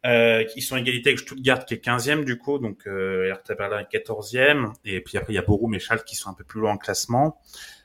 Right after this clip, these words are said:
Euh, ils restent sur une défaite un zéro, euh, que Elliot a regardé, c'était le seul d'ailleurs sur beIN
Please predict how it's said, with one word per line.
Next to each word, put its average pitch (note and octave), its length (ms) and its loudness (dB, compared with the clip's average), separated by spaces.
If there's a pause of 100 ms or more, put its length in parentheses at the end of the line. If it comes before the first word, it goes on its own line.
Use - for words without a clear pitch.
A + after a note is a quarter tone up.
(140)
Euh, G2+ 160 4
ils G#2+ 160 0
restent C3+ 200 0
sur C3+ 180 -2
une C3+ 120 -2
défaite C3+ 380 0
un C3 80 -2
zéro, B2+ 480 4 (140)
euh, F#2+ 500 6
que - 160 2
Elliot G#2 340 10
a A2+ 60 12
regardé, G2+ 300 8
c'était - 240 -6
le F2+ 100 -2
seul A#2 240 -4
d'ailleurs G2 260 4
sur F#2+ 240 -2
beIN G#2+ 360 -2